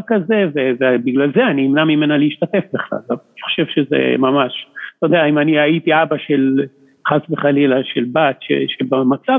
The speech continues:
הזה, והיו אומרים לי, "עוד, היא לא יכולה להתחרות", מי אתם שתחליט? זה מבחינתי אסון. אה, עכשיו, לגבי, אה,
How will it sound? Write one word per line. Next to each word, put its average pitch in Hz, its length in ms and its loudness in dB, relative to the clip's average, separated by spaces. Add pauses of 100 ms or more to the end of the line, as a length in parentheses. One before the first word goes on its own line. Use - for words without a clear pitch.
הזה, 190 240 0
והיו 165 160 2
אומרים 180 240 0
לי, 175 60 2
"עוד, 175 200 2
היא 151 80 2
לא 165 80 2
יכולה 180 240 0
להתחרות", 175 520 -2
מי 214 80 2
אתם 254 220 4
שתחליט? 240 380 2 (1000)
זה 147 160 0
מבחינתי 156 480 0
אסון. - 300 -2 (800)
אה, 143 400 2 (840)
עכשיו, 156 340 0
לגבי, 139 380 0 (1800)
אה, 160 840 2